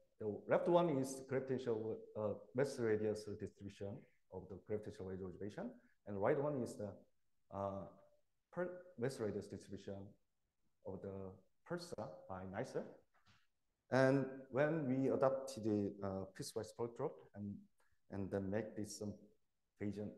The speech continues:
we do some Bayesian inference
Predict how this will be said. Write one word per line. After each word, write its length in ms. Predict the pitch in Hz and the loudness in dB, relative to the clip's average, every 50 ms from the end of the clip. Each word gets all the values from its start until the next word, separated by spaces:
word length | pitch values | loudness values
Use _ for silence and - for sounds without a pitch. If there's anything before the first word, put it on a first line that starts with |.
| - - | -12 -8
we 340 | 113 107 107 107 107 107 104 - - - - - | -4 -4 -2 -2 -2 -2 -4 -6 -8 -14 -10 -4
do 240 | 127 123 127 127 127 127 - - - - _ _ _ _ - - | -2 0 0 0 -2 -6 -10 -12 -16 -18 _ _ _ _ -14 -10
some 240 | 101 101 101 101 98 98 - - _ _ _ _ _ _ _ _ _ _ - | -6 -4 -4 -4 -6 -8 -12 -18 _ _ _ _ _ _ _ _ _ _ -4
Bayesian 500 | 104 107 107 101 104 104 104 104 101 101 98 98 - - _ - | -2 -2 -2 -2 -4 -4 -4 -4 -4 -6 -8 -12 -16 -18 _ -14
inference 440 | 113 101 - 135 180 185 - - | -12 -6 -4 -4 -4 -4 -6 -12